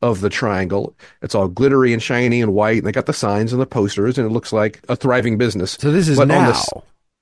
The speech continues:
Speaker 2: Or is this
Speaker 1: Well, this was, like, ninety-eight.
Speaker 2: Okay,
Speaker 1: This
Speaker 2: all
Speaker 1: was <laughs> a while ago.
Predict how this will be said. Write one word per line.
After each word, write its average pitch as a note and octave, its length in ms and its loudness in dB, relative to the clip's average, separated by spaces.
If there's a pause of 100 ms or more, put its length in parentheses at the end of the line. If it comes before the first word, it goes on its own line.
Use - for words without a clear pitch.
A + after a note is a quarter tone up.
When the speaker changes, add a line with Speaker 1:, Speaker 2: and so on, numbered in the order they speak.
(120)
Speaker 2:
Or A2 120 2
is A2 120 0
this B2+ 120 4
Speaker 1:
Well, F3+ 100 6
this G3 160 4
was, D#3 120 2
like, C3 260 2
ninety-eight. G#2+ 500 2
Speaker 2:
Okay, C3 300 0
Speaker 1:
This B2 340 0
Speaker 2:
all G3 80 6
Speaker 1:
was E3+ 100 2
<laughs> - 40 -6
a D3+ 160 4
while B2 240 0
ago. A2 200 -2